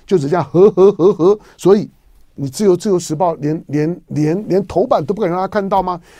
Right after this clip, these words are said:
你要知道报纸的头版至关重要，它当天的报份卖得好不好，全看这个。可是当你看到呢，我也不是说这不是新闻啊，比如说他要把呢台-，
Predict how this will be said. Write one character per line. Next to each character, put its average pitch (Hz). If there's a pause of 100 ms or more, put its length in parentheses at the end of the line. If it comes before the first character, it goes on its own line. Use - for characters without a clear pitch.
你 151
要 220
知 254
道 285
报 320
纸 90 (420)
的 170
头 147
版 123
至 151
关 139
重 110
要， 104
它 -
当 277
天 269
的 240
报 233
份 208
卖 220
得 147
好 -
不 131
好， 90
全 104
看 123
这 104
个。 - (340)
可 175
是 247 (240)
当 277
你 170
看 202
到 202
呢， 151 (300)
我 214
也 302
不 190
是 202
说 214
这 208
不 156
是 208
新 247
闻 87
啊， 87
比 123
如 131
说 160
他 151
要 165
把 87
呢 101
台-， 143